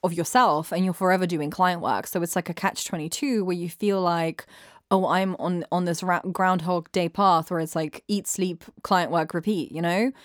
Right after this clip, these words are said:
And on the other hand, if you're forever learning, learning, learning. Like, I, I went through this phase in my business for a few months where I, I, you know, bought all the courses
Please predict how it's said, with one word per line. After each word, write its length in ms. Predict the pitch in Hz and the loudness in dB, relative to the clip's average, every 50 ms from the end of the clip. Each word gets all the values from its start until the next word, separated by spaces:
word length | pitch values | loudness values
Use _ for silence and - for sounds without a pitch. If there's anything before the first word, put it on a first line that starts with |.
| - - - - - _ - | -20 -20 -20 -20 -18 _ 0
And 120 | - 214 | 2 2
on 100 | 202 180 | 2 2
the 100 | 170 175 | 2 2
other 180 | 214 262 262 226 | 2 4 4 4
hand, 440 | 180 180 170 170 170 175 175 - - - - - _ _ - | 2 2 0 0 0 0 -2 -6 -8 -18 -20 -20 _ _ 0
if 160 | 214 202 - | 0 2 4
you're 100 | 220 196 | 2 0
forever 680 | - - 196 185 202 220 220 202 185 175 180 175 170 170 - - - _ _ _ _ _ _ - - 196 - _ - 196 | 2 2 4 6 6 6 4 4 2 2 4 4 2 0 -2 -10 -20 _ _ _ _ _ _ -12 -12 -12 -12 _ -6 2
learning, 400 | 208 190 202 208 202 196 190 185 | 4 6 6 6 4 4 2 2
learning, 300 | 180 180 185 175 175 175 | 2 2 2 2 2 2
learning. 400 | 180 196 214 220 214 180 165 165 | 4 4 4 4 4 2 2 2
Like, 200 | 170 165 165 - | 2 0 0 2
I, 240 | - 165 185 190 180 - | 2 2 2 2 2 0
I 80 | 160 180 | 0 2
went 160 | 190 190 180 | 2 0 -2
through 160 | - 185 170 | -2 -2 0
this 160 | 165 165 - | 0 -2 -2
phase 240 | - - 180 170 165 | 0 0 0 2 2
in 80 | 165 165 | 0 0
my 100 | 151 151 | 0 2
business 480 | 180 208 208 202 190 165 160 170 - | 2 2 2 2 0 0 0 -2 -4
for 200 | - - 180 160 | -2 0 0 0
a 40 | 165 | 0
few 200 | - - 175 165 | -2 -4 -4 0
months 360 | 175 190 185 170 120 - - | 2 2 0 0 -2 -6 -2
where 140 | 175 165 165 165 | 0 2 2 2
I, 80 | 160 - - | 2 0 -2
I, 220 | - 90 101 175 180 | -8 -2 0 0 2
you 260 | 180 180 175 170 175 | 2 0 -2 -2 -2
know, 140 | 175 170 160 156 _ _ _ - | -2 -2 -2 -4 _ _ _ -14
bought 280 | 175 - - 220 226 202 | -10 0 2 4 6 6
all 140 | 214 208 | 6 6
the 100 | 196 185 | 4 2
courses 680 | - - 240 254 262 - - 202 175 170 170 160 - | 0 2 2 2 2 2 2 2 2 2 2 -2 -4